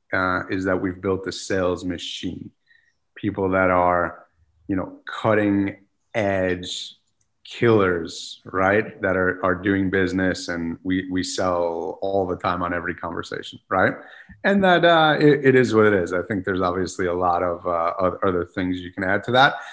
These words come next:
but, um, you know, again, the bottom line is, is you can't have jerks on your team. You can't have assholes. You have to have good people who not only wanna do well at sales, but wanna do the right thing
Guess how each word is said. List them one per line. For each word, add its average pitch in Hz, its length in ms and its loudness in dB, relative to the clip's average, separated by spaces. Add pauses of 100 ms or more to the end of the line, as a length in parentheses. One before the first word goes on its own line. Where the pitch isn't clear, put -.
(380)
but, 135 400 6 (460)
um, 92 540 -4 (440)
you 117 80 -2
know, 101 120 0
again, 107 260 0
the 101 60 0
bottom 98 600 0
line 101 340 0
is, 90 340 -6
is 92 280 -6
you 101 140 -10
can't 123 200 -2
have 98 180 -2
jerks 104 440 0
on 90 140 -4
your 87 100 -4
team. 98 300 -2
You 90 60 -4
can't 98 180 -6
have 95 100 -2
assholes. 92 500 -2
You 101 100 0
have 104 100 -2
to 117 80 -2
have 113 160 -2 (160)
good 104 420 0
people 98 640 -4 (380)
who 107 120 0
not 104 280 2
only 107 400 0 (100)
wanna 95 220 -2
do 95 120 0
well 95 180 2
at 87 120 -4
sales, 107 540 2
but 95 100 -6
wanna 95 260 -2
do 98 140 -2
the 92 100 -2
right 92 300 -2
thing 92 400 -4